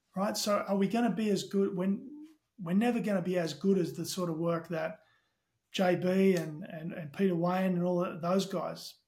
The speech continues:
but we can't be because we're not in labs and we're on the field, and we need to be on the field all the time. And one, one of the key things, and this is sort of a thing you were hinting on before, I felt, was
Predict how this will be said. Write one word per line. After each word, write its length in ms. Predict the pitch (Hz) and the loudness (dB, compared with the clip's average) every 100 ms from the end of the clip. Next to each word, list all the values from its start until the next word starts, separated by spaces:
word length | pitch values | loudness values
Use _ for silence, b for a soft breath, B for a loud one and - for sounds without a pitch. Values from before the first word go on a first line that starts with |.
| - | -8
but 100 | 180 | -4
we 100 | 180 | -4
can't 400 | - 220 247 - | -2 -2 -2 -4
be 280 | 165 165 - | -10 -10 -14
because 240 | 180 190 | -6 -4
we're 120 | 175 | 0
not 320 | 185 208 202 185 | 4 4 4 2
in 120 | 175 | 2
labs 500 | 175 185 156 - - _ _ _ _ _ - | 2 0 -4 -10 -18 _ _ _ _ _ -4
and 320 | 190 190 175 - - | 2 2 0 -10 -8
we're 180 | 175 185 | 0 4
on 160 | 214 | 4
the 80 | 208 | 4
field, 440 | - 208 202 147 - | 2 0 0 -2 -6
and 80 | 170 | -2
we 100 | 175 | 2
need 300 | 175 196 202 | 4 4 2
to 60 | 165 | -2
be 140 | 175 | 0
on 180 | 170 180 | 0 0
the 60 | |
field 280 | 175 185 175 | -2 -2 -2
all 140 | 170 165 | 0 -2
the 120 | 165 | -2
time. 260 | 190 175 | -4 -4
And 160 | 160 160 | -4 0
one, 260 | 202 208 190 b b - | 0 0 -4 b b -4
one 160 | 180 226 | 2 4
of 80 | |
the 80 | 185 | 2
key 400 | 170 - 208 214 | -2 -4 0 0
things, 500 | - 170 160 151 - 180 | 0 -6 -6 -8 -8 -8
and 180 | 170 | -6
this 160 | 175 170 | -6 -4
is 100 | 180 | -4
sort 160 | 196 175 | -2 -2
of 60 | |
a 20 | 165 | 0
thing 200 | 185 175 | 0 0
you 120 | 160 | 0
were 60 | |
hinting 460 | 151 - 202 196 175 | -4 2 2 2 -2
on 160 | 170 151 | -4 -8
before, 600 | 147 - 202 196 160 - b b b - | -10 0 2 2 0 -6 b b b -8
I 80 | 165 | -8
felt, 420 | - 180 190 196 | -6 -2 0 2
was 360 | 180 185 - | 2 2 0